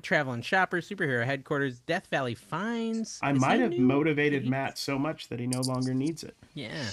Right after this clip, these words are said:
Speaker 1: Vintage Sports, Flips, Mer-, Paul's Merch, A B C Matt, Brian Big and Fun, New Jersey Picker, Loken, Murky, Biscuit Butt, and I think that's everyone. I think I said, or Raise Heck Resell.
Speaker 2: Yeah,
Speaker 1: Raise Heck,
Speaker 2: Raise Heck
Speaker 1: blah, blah,
Speaker 2: Resell.
Speaker 1: blah, blah, blah, blah, blah.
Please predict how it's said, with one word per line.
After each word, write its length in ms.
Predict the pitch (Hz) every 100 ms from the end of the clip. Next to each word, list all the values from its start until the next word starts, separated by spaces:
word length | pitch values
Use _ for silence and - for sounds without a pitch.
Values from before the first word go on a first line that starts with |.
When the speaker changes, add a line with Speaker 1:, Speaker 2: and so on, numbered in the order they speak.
| - - -
Speaker 1:
Vintage 260 | 233 240
Sports, 340 | - 226 208 -
Flips, 680 | - - 202 254 - - - -
Mer-, 420 | 165 165 180 196 -
Paul's 240 | 190 185
Merch, 260 | 170 180 -
A 120 | 160
B 100 | 170
C 120 | -
Matt, 260 | 165 160 151
Brian 220 | 147 151
Big 140 | 147 147
and 80 |
Fun, 160 | - 147
New 100 | 131
Jersey 260 | 131 143 139
Picker, 260 | 147 143
Loken, 320 | 139 143 139
Murky, 440 | 131 131 - 131 131 131
Biscuit 380 | 139 - 139
Butt, 220 | 131 131 - -
and 540 | 120 120 113 110 117 - - - - _
I 60 | -
think 160 | 107
that's 160 | 110 -
everyone. 380 | 117 160 120 104
I 40 | 101
think 180 | 139
I 40 | 131
said, 140 | - 165
or 40 |
Raise 200 | 202 208
Heck 160 | 226 214
Resell. 320 | 202 117 - _
Speaker 2:
Yeah, 100 | -
Speaker 1:
Raise 100 | - 147
Heck, 80 |
Speaker 2:
Raise 100 | 127
Heck 120 | 131 131 143 135 113 110
Speaker 1:
blah, 120 | 156
blah, 100 | 110
Speaker 2:
Resell. 300 | 92 - 127
Speaker 1:
blah, 120 | 180
blah, 140 | 139 113
blah, 180 | 151 190
blah, 0 |
blah. 880 | 117 107 - _ - - - 123